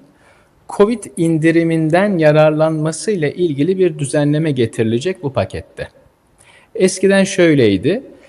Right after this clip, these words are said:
Siz otuz bir Temmuz iki bin yirmi üç tarihinden önce hükmünüzü kesinleştirirseniz, onaylatırsanız, hiçbir yargı yolu kalmazsa bir covid indiriminden yararlanabiliyordunuz. Ama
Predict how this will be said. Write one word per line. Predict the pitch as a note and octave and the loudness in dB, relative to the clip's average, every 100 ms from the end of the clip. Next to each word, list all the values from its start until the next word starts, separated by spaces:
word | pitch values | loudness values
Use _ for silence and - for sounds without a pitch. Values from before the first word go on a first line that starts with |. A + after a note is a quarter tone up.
| _ _ | _ _
Siz | - - G3+ - - | -6 -2 -2 -2 -2
otuz | E3+ D#3 G3+ F#3+ | -2 0 -4 0
bir | G#3+ | 0
Temmuz | F#3+ F#3+ F#3 G3+ F3+ | 2 0 2 0 -2
iki | - F3+ | -2 -2
bin | G3 F#3 | 0 2
yirmi | F3 F#3 G3 | 2 2 -2
üç | G3+ - | -2 -2
tarihinden | F#3 F3 E3+ E3 F3 F3+ G#3 | 4 4 4 0 -2 0 0
önce | - D#3+ D#3 D#3+ | 0 -2 0 -2
hükmünüzü | C#3 F3 - F3 E3 G#3+ | -2 -4 -6 -4 -4 -4
kesinleştirirseniz, | G#3 D#3 F3+ E3+ E3+ - F3 G3 - A#2 F#2 F#2 - - - | -2 -2 0 -2 -4 -2 2 2 0 -2 -2 -6 -14 -20 -8
onaylatırsanız, | - C#3+ E3 E3 E3+ A3 G#3 - A#2+ G2 F#2+ F#3 | -2 2 2 4 0 2 0 0 0 0 -4 -8
hiçbir | F#3+ - G#3+ | -8 -2 2
yargı | F3+ E3+ E3+ E3+ | 4 4 2 2
yolu | D3 B2 | 2 0
kalmazsa | E3+ F3 G3+ G3 - G#3+ | 0 0 0 -2 -4 -6
bir | G3 | -6
covid | - G3+ G3 | 0 0 0
indiriminden | G3 F3 F3 E3+ G#3+ | -2 -2 -4 -4 -4
yararlanabiliyordunuz. | B3 G#3+ G#3 G3+ G3+ G3 G3 G3 D3 F2+ D#2+ D2+ - - _ - - - _ | 0 2 2 2 0 -2 -2 2 2 0 -6 -14 -16 -18 _ -20 -20 -20 _
Ama | G3 G#3 G#2 - | 4 4 2 -4